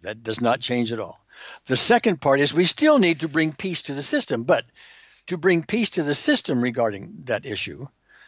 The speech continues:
we no longer mechanically tap on the meridians. Instead, I've developed a process where anybody can get quiet, can bring in some, the unseen therapist, some metaphors about this,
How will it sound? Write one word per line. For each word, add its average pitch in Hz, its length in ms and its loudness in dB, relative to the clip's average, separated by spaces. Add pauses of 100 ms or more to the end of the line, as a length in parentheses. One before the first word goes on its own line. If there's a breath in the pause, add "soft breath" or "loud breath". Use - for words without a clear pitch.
(260 soft breath)
we 151 120 4
no 180 160 6
longer 165 760 4 (640)
mechanically 127 960 0 (320)
tap 170 320 -2
on 147 100 0
the 135 80 2
meridians. 131 680 -2 (240 soft breath)
Instead, 135 720 2 (680)
I've 127 160 -2
developed 131 420 2
a 147 40 -4
process 147 640 0
where 120 100 -8
anybody 160 640 -2 (840)
can 120 120 -4
get 110 220 -6
quiet, - 600 -6 (1400)
can 117 160 0
bring 135 240 2
in 139 140 4
some, 127 280 2
the 123 320 -4
unseen 135 400 2
therapist, 123 640 0
some 123 260 0
metaphors 131 640 0
about 110 380 -2
this, - 520 -6